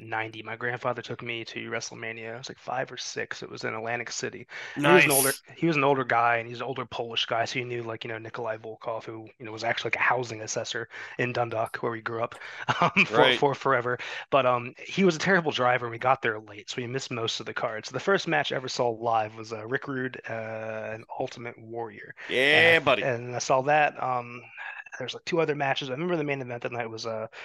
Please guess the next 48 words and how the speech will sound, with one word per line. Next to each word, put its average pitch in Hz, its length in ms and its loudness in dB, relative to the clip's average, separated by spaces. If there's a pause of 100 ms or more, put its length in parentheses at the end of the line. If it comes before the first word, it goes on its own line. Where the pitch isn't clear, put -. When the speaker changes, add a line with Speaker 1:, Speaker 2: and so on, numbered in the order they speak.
(260)
Speaker 1:
Hogan 127 320 2
and 104 100 -12
Savage. - 680 -2 (120)
Speaker 2:
Yep. - 120 -4
Speaker 1:
Um, 113 100 -8
so 165 120 -6
I - 20 -6
think 240 160 -4
it 160 40 2
had 151 160 2
to 120 60 -14
be, 117 120 -6
like, 120 220 -6
um, 117 200 -6 (160)
had 135 160 -2
to 120 60 -4
be 120 80 -10
WrestleMania 117 560 -10
five. 120 260 -6 (240)
Speaker 2:
It 117 140 -2
was. 123 240 6
Speaker 1:
Um, - 200 -8 (480)
that, 170 180 8
that 202 60 10
was, 202 180 4
that 202 180 8
was 190 80 2
the 180 80 4
one 156 140 4
that 139 100 6
I 127 60 4
think, 127 220 0
you 131 40 -10
know, 123 100 -2
the 117 60 -8
first 151 220 2
time 135 100 0
I 120 80 2
saw 113 260 4
it 110 60 -8
live, 107 220 -4
of - 60 -20
course, - 220 -6
I - 100 -4
was, - 180 -2
you - 40 -14
know, - 160 -16
like, - 140 -12